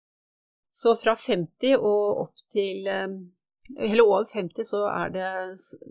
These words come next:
på symptomatiske plakk, så er det i grunnen, eh,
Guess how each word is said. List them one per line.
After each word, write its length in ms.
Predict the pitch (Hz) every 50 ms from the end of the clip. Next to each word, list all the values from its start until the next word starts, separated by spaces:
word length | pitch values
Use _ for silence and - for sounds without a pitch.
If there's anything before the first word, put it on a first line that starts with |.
| - - - -
på 100 | - 202
symptomatiske 540 | - 202 196 - 202 175 165 - - - 185
plakk, 220 | - 190 175 -
så 160 | - - 208
er 200 | - - - 151 165
det 80 | - 185
i 60 | 185 175 -
grunnen, 600 | 170 165 - - - - - - - - 180 165 - _ _ _ _ _ _ _ _ _ _ _ - 240
eh, 180 | 220 - 185